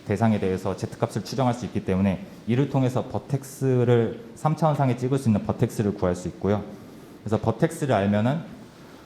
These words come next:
폴리곤을 그릴 수 있고 폴리곤을 통해서 메쉬를 만들어서 그 메쉬에 콜라이더를 입혀서 피격 처리가 가능하게 어떤 단순 투디 이미지를 기반으로 가상의 오-,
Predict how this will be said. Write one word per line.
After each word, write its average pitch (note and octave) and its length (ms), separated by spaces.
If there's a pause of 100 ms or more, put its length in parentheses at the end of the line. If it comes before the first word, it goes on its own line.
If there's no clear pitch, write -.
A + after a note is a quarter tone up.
(100)
폴리곤을 D#3+ 480
그릴 G#2 140
수 G2 160
있고 D3+ 440
폴리곤을 D#3 500
통해서 C#3 440
메쉬를 G#2 420
만들어서 G2 600 (260)
그 A#2 60
메쉬에 G2+ 540
콜라이더를 D3 540
입혀서 G2 400 (680)
피격 D#3+ 260
처리가 A#2 320
가능하게 G2 440
어떤 F#2 640 (800)
단순 A2 380
투디 D#3+ 300
이미지를 G#2 400
기반으로 F2+ 600 (500)
가상의 G#2+ 680 (400)
오-, G2+ 120